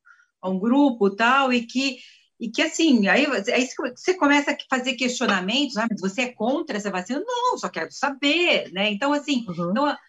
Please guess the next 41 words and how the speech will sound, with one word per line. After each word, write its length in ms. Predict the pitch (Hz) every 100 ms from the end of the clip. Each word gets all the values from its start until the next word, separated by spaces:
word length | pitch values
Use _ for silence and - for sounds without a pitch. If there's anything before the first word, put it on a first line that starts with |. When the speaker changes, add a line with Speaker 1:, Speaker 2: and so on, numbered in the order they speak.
| _ _ -
Speaker 1:
a, 240 | 233 214
às 120 | 208
vezes 500 | 185 214 262 277 220
eu 100 | 226
acho 300 | 214 226 247
que, 80 | -
assim, 180 | 233 240
que 160 | 240 202 _
falta 340 | 226 262 285 240
um 100 | 196
pouco 540 | 214 240 262 196 180
do, 180 | - 214
do, 100 | 196 202 _
do 100 | 233
nosso 340 | 226 226 240 247
ceticismo 640 | 254 254 - 254 277 247 240
de 100 | 240
jornalista, 920 | 247 247 247 220 240 233 - 147 143
sabe? 440 | 196 196 180 160 151
De, 380 | - 226 202 - - _
você 100 | 196
tá 140 | -
Speaker 2:
Uhum. 40 | 302
Speaker 1:
divulgando 440 | 269 240 190 208
alguma 380 | 185 175 165 151
coisa, 420 | - 220 247 202 185
mas 200 | 190 185
você 280 | 208 240
tem 220 | 240 269 285
que 100 | -
tá 260 | 277 285
preparado 920 | 285 269 262 214 190 214 269 269 196 190
pras 240 | - 403 -
críticas 640 | - 240 320 - 277 240
que, 240 | 233 202 190
que 140 | - 196
virão 540 | 196 190 190 220 262 - _ _
sobre 340 | - 226 214 202
aquele 220 | 202 185
determinado 540 | 185 185 180 175 165
assunto, 880 | 160 - 185 214 226 226 - 233 220